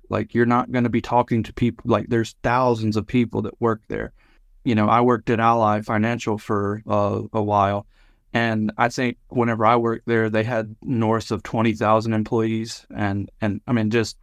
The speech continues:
it was like getting on a call, and I would, I would get on a call, and there'd be sixty people on a call. There's sixty people in the whole <laughs> company I work at right now.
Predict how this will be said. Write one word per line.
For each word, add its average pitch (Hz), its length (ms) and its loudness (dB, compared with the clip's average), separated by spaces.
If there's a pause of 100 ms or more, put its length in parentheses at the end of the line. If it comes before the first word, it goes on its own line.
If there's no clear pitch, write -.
(400)
it 147 60 0
was 147 220 0
like 139 180 2
getting 135 260 0
on 123 120 4
a 107 60 -2
call, 117 380 2
and 110 100 2
I 113 60 2
would, 110 300 -2
I 120 100 4
would 131 160 0
get 131 120 0
on 123 100 2
a 110 60 0
call, 117 240 0
and 110 100 2
there'd 104 140 -2
be 107 80 -4
sixty - 500 -4
people 104 320 -2
on 95 140 -2
a - 60 -8
call. - 260 -12 (640)
There's 123 240 4
sixty - 380 0
people 117 340 0
in 104 60 2
the 107 80 2
whole - 180 -6
<laughs> - 140 -6
company 147 300 0
I 113 220 0
work 127 240 -6
at 110 140 -2
right 104 240 -2
now. - 240 -10